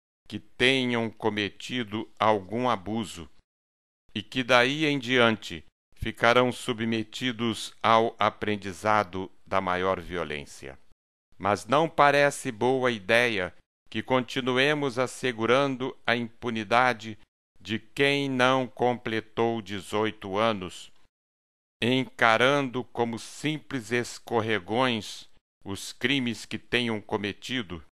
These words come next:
e pressupondo que vivam uma espécie de inocência a desaparecer magicamente no dia em que começarem o seu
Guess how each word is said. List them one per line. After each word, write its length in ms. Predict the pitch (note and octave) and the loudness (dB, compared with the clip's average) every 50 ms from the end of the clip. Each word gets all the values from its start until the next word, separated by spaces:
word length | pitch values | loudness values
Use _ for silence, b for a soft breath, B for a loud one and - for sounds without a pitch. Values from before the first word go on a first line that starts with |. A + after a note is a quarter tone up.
| _ _ _ _ _ _ _ _ _ - | _ _ _ _ _ _ _ _ _ -10
e 100 | G2+ G2+ | -10 -8
pressupondo 1120 | - - B2+ C#3 C3 - - C3+ - - - - B2+ D3 D#3 D#3 C3+ A2 G#2+ F2 D#2 - - - - - - - - - | -2 0 0 0 0 -2 -6 -8 -10 -8 -2 0 2 2 2 0 -2 -4 -8 -8 -10 -12 -20 -20 -20 -20 -20 -20 -20 -12
que 220 | - A2+ A#2+ A2+ | -6 -4 -4 -4
vivam 760 | G2+ - - - C#3+ D#3 E3 E3 C#3+ A#2+ C3+ D3 D3 D3 - - - - | -4 -6 -6 -6 -4 -2 -4 -4 -2 0 0 0 0 0 -4 -8 -10 -6
uma 320 | C3 C3+ C#3 C3+ C#3 C3+ C3 | -4 -4 -2 0 0 0 0
espécie 920 | B2+ B2 - - - - - C3 C3+ D3 D3+ C#3 - - - B2+ C3+ C3 | 0 -2 -6 -8 -16 -6 0 2 2 2 2 0 -4 -12 -8 -6 -6 -6
de 300 | A#2+ A2 A#2 B2 B2+ C#3 | -6 -6 -8 -6 -4 -4
inocência 880 | C#3+ C#3+ C#3+ C3+ B2 - - - A2+ G#2+ G2+ - - - - E2+ D#2 D2 - _ _ _ _ _ _ _ _ _ - | -4 -2 -4 -4 -4 -6 -8 -6 -4 -4 -4 -6 -10 -10 -8 -8 -8 -10 -12 _ _ _ _ _ _ _ _ _ -6
a 140 | - F#2+ | -4 -4
desaparecer 1300 | G2 F#2+ G#2+ A2 G#2 G2+ A#2 A2 - - - A2+ A2+ A2 A2 A2 G2 - - - - A2+ A2 A2+ A2 - - - - | -2 0 -2 -2 2 2 2 2 0 0 2 2 2 4 2 -2 -4 -6 -10 -8 -4 0 0 0 -2 -4 -12 -14 -10
magicamente 1200 | G2 G2 G#2+ A2+ B2 C3 A#2 G#2 A2 A2+ - - A2+ G#2 G2+ G#2+ A2+ A2+ A2 G2 - - G#2 - - - | -6 0 2 2 2 2 0 -4 -10 -12 -2 0 0 0 2 0 0 0 -2 -4 -8 -12 -12 -12 -12 -12
no 200 | G2+ F#2+ G2+ F#2+ | -8 -6 -6 -6
dia 520 | E2 - F2+ G2+ A2+ A2+ A2 G#2 E2+ - - | -6 -10 -10 -8 -4 -2 0 0 0 -2 -6
em 180 | - G2+ G#2 G2+ | -8 -6 -6 -8
que 220 | - - - G#2 | -10 -8 -8 -8
começarem 1080 | F#2+ - - - G#2 F#2+ G2 F#2 - - - - G#2 G#2 G#2 G2 F#2+ - F#2+ F#2 F#2 - - - - - - - - - - - | -8 -6 -6 -6 -4 -2 -2 -4 -6 -8 -6 -2 0 0 0 0 -2 -4 -6 -8 -10 -12 -16 -20 -20 -20 -20 -20 -20 -20 -18 -14
o 120 | F#2+ G2 | -12 -12
seu 500 | G2 - - - - - G2+ G2+ G2+ G2+ | -12 -14 -16 -18 -6 -2 -2 -2 -2 -2